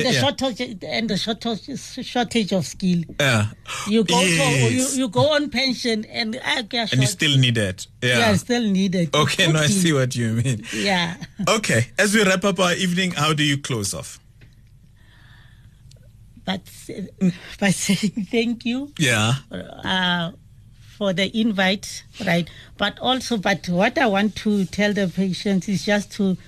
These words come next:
Speaker 2: don't forget,
Speaker 1: Mm.
Speaker 2: right? Please report your dis-, your, your, your covid nineteen infection,
Speaker 1: Mm-hmm.
Speaker 2: even if it appeared to be just a s-, s-, uh, not severe
Speaker 1: Yes.
Speaker 2: for you.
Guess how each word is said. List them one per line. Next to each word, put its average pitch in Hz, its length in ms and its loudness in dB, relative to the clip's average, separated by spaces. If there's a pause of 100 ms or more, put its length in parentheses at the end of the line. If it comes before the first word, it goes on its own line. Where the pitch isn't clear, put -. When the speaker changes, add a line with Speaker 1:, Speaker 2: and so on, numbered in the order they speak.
(120)
Speaker 2:
don't 285 240 2
forget, 180 580 0 (160)
Speaker 1:
Mm. 104 280 2
Speaker 2:
right? 170 240 -2 (400)
Please 269 520 2 (140)
report 208 640 2
your 185 280 0
dis-, 147 320 -4
your, 180 280 0
your, 170 280 -2 (120)
your 175 200 -2
covid 185 580 -2 (320)
nineteen 175 460 2
infection, 165 720 0 (100)
Speaker 1:
Mm-hmm. 95 380 2
Speaker 2:
even 240 380 4 (100)
if 214 480 2 (320)
it 202 260 -4
appeared 196 600 0 (240)
to 196 100 -2
be 170 360 2
just 180 340 -2 (480)
a 196 60 -6
s-, - 400 -10 (240)
s-, - 260 -20 (180)
uh, 185 380 -4 (160)
not 220 300 0
severe 160 640 0
Speaker 1:
Yes. 113 340 2
Speaker 2:
for 185 100 2
you. 160 380 2